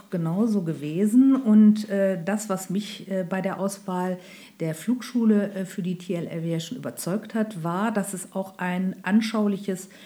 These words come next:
schriftlich erarbeitetes Konzept gegeben hat,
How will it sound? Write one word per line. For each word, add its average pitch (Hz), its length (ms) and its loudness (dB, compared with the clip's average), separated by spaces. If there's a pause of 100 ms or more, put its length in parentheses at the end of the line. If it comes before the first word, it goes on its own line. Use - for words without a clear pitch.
(180)
schriftlich 247 540 -2
erarbeitetes 190 840 -4
Konzept 156 560 -6
gegeben 226 520 2
hat, 233 280 -4